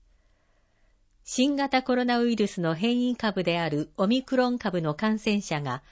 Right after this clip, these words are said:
昨年十一月に国内で初めて確認されて以降、全国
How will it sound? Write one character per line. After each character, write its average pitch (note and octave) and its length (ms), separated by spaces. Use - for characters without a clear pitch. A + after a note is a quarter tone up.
昨 G#3 380
年 B3 220
十 A#3+ 260
一 A3+ 280
月 A3 300
に D3 300
国 F#3 260
内 A#3+ 200
で G3 100
初 F#3+ 280
め A3+ 100
て F#3 140
確 E3 260
認 A3 220
さ G#3+ 140
れ G#3+ 120
て G3+ 160
以 G3+ 160
降、 B2+ 420
全 B3 240
国 C4 140